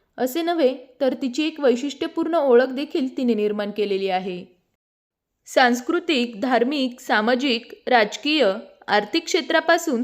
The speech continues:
ते अगदी गुन्हेगारी क्षेत्रापर्यंत तिचा नावलौकिक आहे. सुपारी, किलर हा शब्द गुन्हेगारी क्षेत्रात खूप गाजलेला शब्द. पैसे घेऊन हत्या करणाऱ्याला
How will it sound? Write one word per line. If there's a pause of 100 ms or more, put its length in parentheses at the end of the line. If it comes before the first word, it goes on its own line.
ते
अगदी
गुन्हेगारी
क्षेत्रापर्यंत (200)
तिचा
नावलौकिक
आहे. (600)
सुपारी, (160)
किलर (360)
हा
शब्द
गुन्हेगारी
क्षेत्रात (120)
खूप
गाजलेला
शब्द. (840)
पैसे
घेऊन
हत्या
करणाऱ्याला